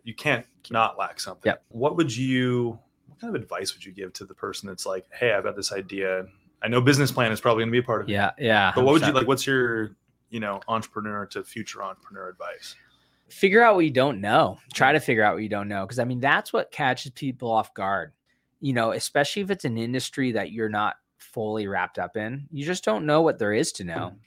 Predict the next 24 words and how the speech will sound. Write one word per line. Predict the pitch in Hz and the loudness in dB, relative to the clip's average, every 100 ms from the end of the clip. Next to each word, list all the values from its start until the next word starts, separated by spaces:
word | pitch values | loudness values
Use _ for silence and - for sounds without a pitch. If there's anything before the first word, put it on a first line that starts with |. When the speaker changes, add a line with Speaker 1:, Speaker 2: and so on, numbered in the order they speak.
| - | -2
Speaker 2:
So | 123 | 2
I | 135 | 2
think | 185 | 4
that's | 175 147 | 2 2
one | 120 120 139 | -2 -4 -2
area | 143 117 117 107 | 0 2 2 0
where | 98 98 98 98 _ | -2 -2 -2 -4 _
working | 113 110 110 117 | -4 -4 -4 -10
in | 107 | -8
the | 101 | -8
industry | 101 101 - 107 | -6 -6 -6 -8
for | 95 98 | -6 -10
as | 92 | -6
long | 90 95 | -8 -6
as | 92 | -10
I | |
did | 87 95 120 | -10 -8 -8
was | 101 107 | -8 -8
really | 95 | -8
helpful, | - 107 - 92 90 | -4 -4 -4 -8 -8
is | 95 | -8
I | 101 | -12
figured | - 131 117 | -6 -2 4
out, | 110 110 | 6 6